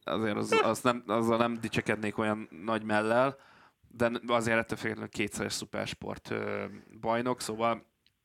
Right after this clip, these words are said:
nem, nem tehetségtelen egyikük sem, ez a lényeg. Meglátjuk, meglátjuk. De hát Remy Gardnert sem szabad, mondom még egyszer, leírni, mert ő meg Moto kettes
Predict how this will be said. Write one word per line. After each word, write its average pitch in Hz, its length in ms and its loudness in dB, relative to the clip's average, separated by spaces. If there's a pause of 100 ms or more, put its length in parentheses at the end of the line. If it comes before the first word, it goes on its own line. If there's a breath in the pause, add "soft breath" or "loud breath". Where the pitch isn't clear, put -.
(500)
nem, 107 240 -2
nem 107 200 -2 (120)
tehetségtelen 107 600 0
egyikük - 440 -2
sem, 110 180 -4
ez 104 140 -6
a 104 40 -8
lényeg. 135 400 0 (1300 loud breath)
Meglátjuk, 110 580 -2
meglátjuk. 123 420 -4
De 135 60 2
hát 127 140 2
Remy 135 280 4
Gardnert 110 440 -2
sem 117 160 -6
szabad, 104 280 -6
mondom 107 260 -8
még 104 160 -4
egyszer, 104 240 -4
leírni, 131 380 2
mert 120 180 0
ő 117 40 2
meg 113 140 -2
Moto 110 240 -10
kettes - 520 -6